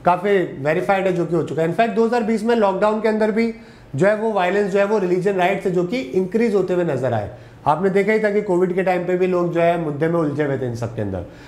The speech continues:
और हमें designate किया गया है किसके साथ में? अफगानिस्तान, नाइजीरिया, सीरिया और वियतनाम के साथ में, ठीक है। और भी countries को ये लोग डि-, री-, उन्होंने वापस से डाला है, जैसे कि म्यांमार, चाइना, ईरान, नॉर्थ कोरिया, पाकिस्तान, सऊदी,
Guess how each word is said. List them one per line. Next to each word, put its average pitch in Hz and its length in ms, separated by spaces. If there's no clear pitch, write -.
और 202 120
हमें 220 220
designate 226 480
किया 226 140
गया 220 160
है 226 60
किसके 220 260
साथ 196 220
में? 226 120
अफगानिस्तान, 196 640
नाइजीरिया, 202 580
सीरिया 214 420
और 214 220
वियतनाम 175 480
के 147 80
साथ 117 260
में, 98 180
ठीक 175 140
है। 240 160
और 185 160
भी 226 100
countries 226 360
को 226 120
ये 214 80
लोग 208 300
डि-, 185 280
री-, 208 760
उन्होंने 185 240
वापस 190 340
से 214 80
डाला 202 220
है, 202 180
जैसे 175 180
कि 185 120
म्यांमार, 175 440
चाइना, 165 560
ईरान, 160 260
नॉर्थ 151 240
कोरिया, 160 240
पाकिस्तान, 147 500
सऊदी, 143 360